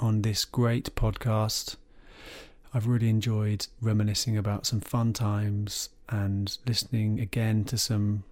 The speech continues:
really great music. And then also looking forward to your new album and the show in December, where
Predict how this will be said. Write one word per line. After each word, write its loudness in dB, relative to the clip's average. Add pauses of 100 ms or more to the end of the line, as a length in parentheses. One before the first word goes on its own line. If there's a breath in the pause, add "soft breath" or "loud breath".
(140)
really 2
great -2
music. -2 (720 soft breath)
And 2
then 2 (260)
also 2
looking 2
forward 0
to -2
your 2
new 4
album 0
and 0
the -4
show 2
in 2
December, 0 (1300 loud breath)
where 2